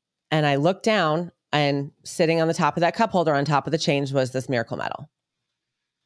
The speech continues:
The one that had been, d-, d-, just disappeared. It was just gone for almost a year. And then it came back. I have no idea what it means that it came back,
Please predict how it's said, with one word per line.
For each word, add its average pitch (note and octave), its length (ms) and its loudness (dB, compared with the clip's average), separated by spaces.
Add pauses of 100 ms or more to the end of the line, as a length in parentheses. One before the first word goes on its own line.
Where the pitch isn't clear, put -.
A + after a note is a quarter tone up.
(240)
The D#3+ 80 2
one D3 160 2
that C#3 80 4
had C3 160 0
been, C3+ 160 0
d-, C3 160 -4 (100)
d-, D3 240 0
just D#3+ 220 0
disappeared. - 500 -4
It - 20 2
was C#3+ 120 0
just C#3+ 160 -2
gone A2+ 340 -2 (600)
for - 180 0
almost B2 260 -2
a C3+ 60 -2
year. A2+ 420 -6 (340)
And C3+ 520 0
then C3+ 100 2
it - 80 -2
came F3 240 0
back. - 460 -2 (1600)
I F#3+ 80 4
have F3+ 80 2
no D#3+ 160 2
idea C#3 180 2
what C3 100 2
it - 60 -2
means A3 480 -2 (420)
that D#3+ 120 2
it C3 40 -4
came C#3+ 200 -2
back, C3 420 -2